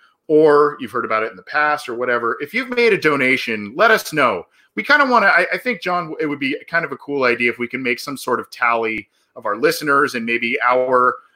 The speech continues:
our own donations and kinda say, "Hey, look, Mister Anderson, on behalf of this show,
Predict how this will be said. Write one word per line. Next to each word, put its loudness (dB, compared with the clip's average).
our 4
own 2
donations -2
and -14
kinda -2
say, 0
"Hey, -2
look, -2
Mister -8
Anderson, -6
on -4
behalf -2
of -12
this 0
show, 0